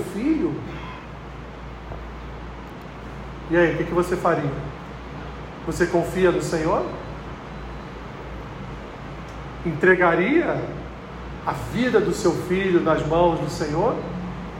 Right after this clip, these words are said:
Esse é, meus irmãos, um dos assuntos mais difíceis de tratarmos na igreja, porque, infelizmente,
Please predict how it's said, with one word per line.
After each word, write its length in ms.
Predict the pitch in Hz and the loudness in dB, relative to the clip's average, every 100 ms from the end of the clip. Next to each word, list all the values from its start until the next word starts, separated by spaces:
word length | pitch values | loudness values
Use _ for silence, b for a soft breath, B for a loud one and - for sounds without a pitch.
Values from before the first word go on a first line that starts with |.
| - - - - - - - - - - - - - - - - | -10 -8 -8 -8 -8 -8 -8 -10 -10 -8 -8 -8 -8 -8 -8 6
Esse 280 | 214 240 254 | 6 8 8
é, 140 | 269 | 8
meus 160 | 254 196 | 6 4
irmãos, 340 | 214 233 233 | 6 8 8
um 100 | 233 | 6
dos 120 | 214 208 | 2 2
assuntos 420 | 202 233 247 180 | 2 0 0 2
mais 280 | 185 240 254 | 6 6 4
difíceis 840 | 285 285 - - 233 247 - 202 175 | 0 -2 -4 -2 0 0 2 2 2
de 80 | |
tratarmos 720 | 190 202 175 190 196 202 185 190 | 2 4 4 8 6 6 2 4
na 100 | 180 | 4
igreja, 460 | 170 165 202 202 | 6 6 6 6
porque, 300 | - 175 202 | 4 2 6
infelizmente, 1080 | 185 269 370 - 269 233 156 170 202 202 | 8 8 6 4 2 2 2 4 4 2